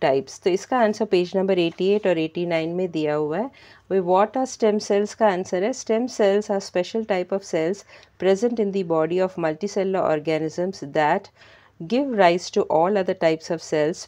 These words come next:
present in the body of multicellular organisms। तो ये हो गया answer of what is stem cells। अभी name the two types, उसका answer next page में दिया हुआ है, एटी नाइन्थ पेज में। Depending upon source,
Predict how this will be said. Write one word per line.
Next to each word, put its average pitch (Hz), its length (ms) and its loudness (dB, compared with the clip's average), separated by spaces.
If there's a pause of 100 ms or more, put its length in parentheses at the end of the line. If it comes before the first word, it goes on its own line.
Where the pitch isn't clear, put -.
present 165 420 -2
in 160 140 -4
the 165 100 -2
body 156 380 0
of 202 180 -4
multicellular 147 840 -4
organisms। 143 920 -4 (440)
तो 196 60 0
ये 196 200 2
हो 202 160 -2
गया 208 320 -4
answer 151 300 -8
of 220 140 -8
what 160 260 -4
is 220 140 -6
stem 147 280 0
cells। 131 440 -4 (500)
अभी 185 160 0
name 214 340 0
the 269 80 -2
two 226 240 -2
types, 226 460 0 (100)
उसका 196 360 0
answer 190 220 0
next 185 360 -2
page 196 260 4
में 196 180 0
दिया 180 240 0
हुआ 170 220 0
है, 220 100 -2
एटी 156 360 -4
नाइन्थ 185 420 -4
पेज 156 320 -6
में। 208 200 -4 (460)
Depending 233 680 4
upon 196 320 0
source, 190 520 -2